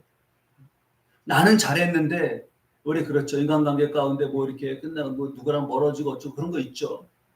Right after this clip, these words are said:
나는 잘했는데 걔 나빠갖고 날 떠나갖고 걔도 그랬고, 아니에요. 아니에요. 내가, 내가 모자라고,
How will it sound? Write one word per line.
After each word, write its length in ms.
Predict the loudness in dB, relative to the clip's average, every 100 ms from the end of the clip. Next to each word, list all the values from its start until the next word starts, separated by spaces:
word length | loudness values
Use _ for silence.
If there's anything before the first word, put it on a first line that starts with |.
| _
나는 280 | 8 10 10
잘했는데 920 | 6 6 6 6 4 6 6 4 -2
걔 140 | 0 4
나빠갖고 520 | 4 4 4 4 4
날 200 | 2 2
떠나갖고 840 | 2 2 2 0 2 2 0 -4 -6
걔도 240 | 0 2
그랬고, 580 | 4 2 2 -2 -4 -8 -12
아니에요. 520 | -4 -2 0 -2 -6 -16 -20 _ _ _ _ _
아니에요. 340 | -20 -20 -20 _ _ _ _ _ _ _ _ _ _ _ _
내가, 580 | -8 -8 -6 -6 -8 -12 _ _ _ _ _ _ -10
내가 580 | -8 -4 -2 -4 -6 -18 _ _ _ _ _ -14
모자라고, 880 | -2 0 2 0 -2 -6 -8 -16